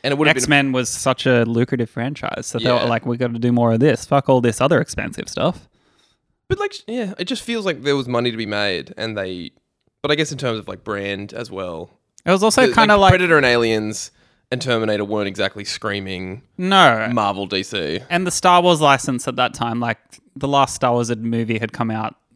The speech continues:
Speaker 2: nearly a decade ago at that point. So,
Speaker 1: Yeah.
Speaker 2: you know, it's not a Disney-owned property at that time. It's not super hot property.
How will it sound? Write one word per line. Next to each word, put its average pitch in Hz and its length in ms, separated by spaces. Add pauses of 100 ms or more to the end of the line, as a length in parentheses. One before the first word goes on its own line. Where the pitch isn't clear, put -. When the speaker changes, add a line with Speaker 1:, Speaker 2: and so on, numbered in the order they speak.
(180)
Speaker 2:
nearly 127 580
a 107 40
decade 117 420
ago - 220
at - 120
that - 220
point. - 400
So, - 160
Speaker 1:
Yeah. 127 220 (480)
Speaker 2:
you - 80
know, - 120 (200)
it's 131 240
not 147 280
a - 60
Disney-owned 120 640
property 117 320
at 117 80
that 107 160
time. 127 220
It's - 140
not 123 140
super - 380
hot - 220
property. - 500